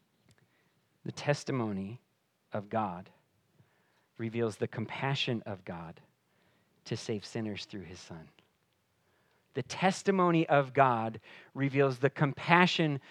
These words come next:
of God to save sinners through his Son. That's what John's gospel is all about. That's what all of Scripture is all about. So far, Jesus has presented a rock-solid defense,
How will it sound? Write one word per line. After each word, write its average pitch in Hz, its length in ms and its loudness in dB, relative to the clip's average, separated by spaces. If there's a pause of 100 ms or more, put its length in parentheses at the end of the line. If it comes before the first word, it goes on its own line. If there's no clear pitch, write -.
(180)
of 139 200 4
God 110 400 4
to 127 100 -2
save 113 320 -2
sinners 117 640 0 (400)
through 131 220 -2
his 120 200 2
Son. 117 440 2
That's 120 200 0
what 135 180 -2
John's 123 380 0
gospel 120 460 0
is 104 100 -6
all 120 240 -2
about. 110 380 0
That's 117 180 -6
what 127 160 -6
all 123 220 2
of 110 100 -6
Scripture 113 720 -4 (420)
is 120 220 -4
all 117 180 0
about. 101 460 -4 (1400)
So 151 160 2
far, 165 180 10
Jesus 147 440 4
has 147 140 6
presented 139 520 6
a 131 40 8
rock-solid 135 680 10
defense, 139 540 4